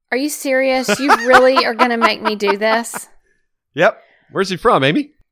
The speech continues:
Speaker 1: He previously served as academic dean and associate professor of New Testament language and literature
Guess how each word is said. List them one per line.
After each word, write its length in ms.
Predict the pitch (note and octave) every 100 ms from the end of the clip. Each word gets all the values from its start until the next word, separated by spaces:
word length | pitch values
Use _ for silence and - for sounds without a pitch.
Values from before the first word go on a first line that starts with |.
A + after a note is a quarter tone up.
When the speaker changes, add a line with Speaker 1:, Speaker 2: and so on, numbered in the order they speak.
| _ _ _ _ _
Speaker 1:
He 180 | - C#4+
previously 640 | B3+ D#4+ G4 G#4 D#4 C#4
served 360 | C4+ A#3 A3+ G#3
as 120 | G3+ -
academic 580 | A#3 C4+ C#4 C#4 B3 G#3+
dean 400 | A3+ A3+ A3+ A3
and 300 | G#3 G3+ G3
associate 600 | F3+ - A3 C4 D4+ C4
professor 440 | A#3+ A3+ G#3+ G#3+
of 140 | G3 F#3
New 160 | G3
Testament 460 | G#3 A3+ A3 G#3+ G3
language 380 | G3+ G#3 G#3 G3
and 280 | F#3+ F#3 -
literature 800 | G3 F#3 F#3+ - F3+ E3 F3+